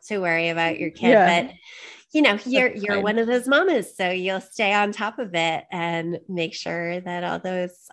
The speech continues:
Speaker 1: all those cardiovascular markers are checked and all the blood sugar markers are checked to make sure things are, are okay. And I mean, it's one of those we, we don't
Speaker 2: We,
Speaker 1: know,
Speaker 2: we
Speaker 1: you
Speaker 2: don't know
Speaker 1: know?
Speaker 2: yet. Yeah. <laughs> I definitely am concerned.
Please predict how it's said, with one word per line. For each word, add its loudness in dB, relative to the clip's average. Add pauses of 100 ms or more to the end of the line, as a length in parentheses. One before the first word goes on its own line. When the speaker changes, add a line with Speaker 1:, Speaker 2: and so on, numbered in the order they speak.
Speaker 1:
all -8
those -8
cardiovascular -4
markers -8
are -8
checked -8
and 0
all 2
the -6
blood -6
sugar -6
markers -8
are -8
checked -8
to -10
make -6
sure -6
things -10
are, -6 (640)
are -2
okay. -4
And -2
I 2
mean, 2 (180)
it's -2
one 2
of 2
those -2
we, -6
we -2
don't -2
Speaker 2:
We, 2
Speaker 1:
know, -4 (280)
Speaker 2:
we 2
Speaker 1:
you 2
Speaker 2:
don't 4
know 0
Speaker 1:
know? -6
Speaker 2:
yet. -4
Yeah. -2 (220)
<laughs> -6
I 6
definitely 4
am -2
concerned. -8